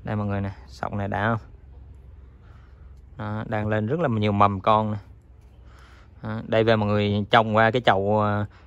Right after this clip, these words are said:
vỏ thông lớn lớn tí nha, thì nó sẽ lớn rất là nhanh.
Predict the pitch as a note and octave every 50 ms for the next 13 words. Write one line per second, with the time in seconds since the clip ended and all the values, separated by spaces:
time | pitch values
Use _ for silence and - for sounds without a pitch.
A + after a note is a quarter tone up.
0 | - - - G#2+ F#2+ G2+ - C3 B2+ B2 A#2+ B2 B2 B2+ B2+ C3 D#3+ E3+ - C3
1 | D#3 D#3+ D3 - - - A2+ G#2 G#2 G#2+ A2+ B2 A#2+ - - G#2 G#2 A2 A2+ A#2
2 | C3 D3+ F3+ F#3+ D3+ A#2 A2 A2+